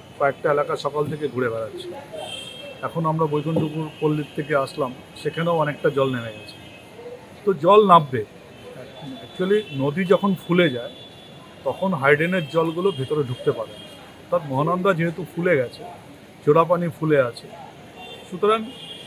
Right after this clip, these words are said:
আমাদের যে হাইডেনের যে জলগুলো, হাইডেন ক্লিয়ার আছে। আপনি যেটা আগেও বলেছি, সেটা এখনও বলছি, আমরা গেল দেড় বছর ধরে যেভাবে হাইডেনের মাটি কেটেছি, হাইডেনগুলো ক্লিয়ার আছে, কিন্তু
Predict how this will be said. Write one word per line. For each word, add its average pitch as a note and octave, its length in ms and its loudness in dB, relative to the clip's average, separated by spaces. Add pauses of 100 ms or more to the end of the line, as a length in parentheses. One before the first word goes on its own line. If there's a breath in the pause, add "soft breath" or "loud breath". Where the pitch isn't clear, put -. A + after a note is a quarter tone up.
আমাদের E3+ 340 -2
যে F3+ 120 2
হাইডেনের D#3 580 2
যে E3+ 120 -2
জলগুলো, C3+ 440 0 (160)
হাইডেন F#3 360 4
ক্লিয়ার G3+ 320 10
আছে। C#3 220 0
আপনি E3+ 300 -6 (600)
যেটা C#3+ 200 6
আগেও D#3+ 280 6
বলেছি, G3+ 380 6
সেটা E3 200 2
এখনও F#3+ 300 2
বলছি, B2+ 300 -4 (680)
আমরা E3 320 2 (100)
গেল D3 180 2 (500)
দেড় D3 180 2
বছর F3 300 4
ধরে D#3+ 260 2
যেভাবে D#3+ 460 0 (420)
হাইডেনের D3+ 400 0
মাটি C#3+ 300 -2
কেটেছি, D#3 440 -4 (440)
হাইডেনগুলো F#3+ 600 2
ক্লিয়ার D3 340 4
আছে, - 240 -10 (600)
কিন্তু E3+ 360 -4